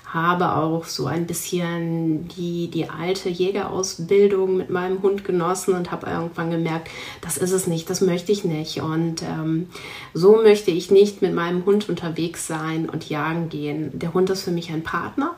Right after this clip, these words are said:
mit dem möchte ich zusammen auf die Jagd gehen. Ich bin auf ihn angewiesen, auf seine wunderbaren Talente. Und, ähm, das Ganze möchte ich, wie soll ich sagen, wertschätzen. Und so möchte ich auch gerne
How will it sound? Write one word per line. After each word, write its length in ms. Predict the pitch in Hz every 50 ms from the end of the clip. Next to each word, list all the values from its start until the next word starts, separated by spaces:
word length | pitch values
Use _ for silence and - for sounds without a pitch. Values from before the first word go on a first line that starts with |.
| - -
mit 180 | 175 156 -
dem 140 | - 175 170
möchte 260 | - - - - -
ich 180 | - - - - -
zusammen 580 | - - - 175 160 160 151 156 165 185 202
auf 180 | 196 196 202 -
die 140 | - 208 202
Jagd 320 | 208 196 196 202 196 -
gehen. 260 | - 196 196 202 208
Ich 200 | 190 180 - -
bin 300 | - 165 165 165 165 175 - - - - - - - - - - -
auf 220 | - 175 180 - 202
ihn 120 | 196 147
angewiesen, 800 | - 160 202 254 269 240 202 160 156 160 170 170 170 185 170 156
auf 140 | 147 -
seine 460 | - - 160 160 170 170 165 160 160 190
wunderbaren 640 | 233 254 254 254 247 220 208 208 196 196 202 202 202
Talente. 840 | - - 180 170 165 165 190 220 240 240 - - 185 185 208 247 - - - - - - - - - - -
Und, 800 | 180 180 185 190 190 196 196 196 196 196 196 196 196 - - -
ähm, 360 | - 180 185 185 185 180 175
das 180 | 175 170 - -
Ganze 340 | 165 175 190 202 - 196 180
möchte 320 | 175 180 175 - - 180
ich, 260 | 175 180 175 - - - 175 170
wie 60 | 175 160
soll 160 | - 160 165
ich 100 | 165 -
sagen, 300 | - 185 185 185 160 135 -
wertschätzen. 1000 | 147 156 165 165 185 208 202 - - - 156 147 139 - - - 165 160 - -
Und 300 | - - - - - -
so 120 | - 175
möchte 360 | 175 170 175 180 175 - - 185
ich 100 | - 156
auch 140 | 156 -
gerne 400 | - 185 180 180 175 180 180 175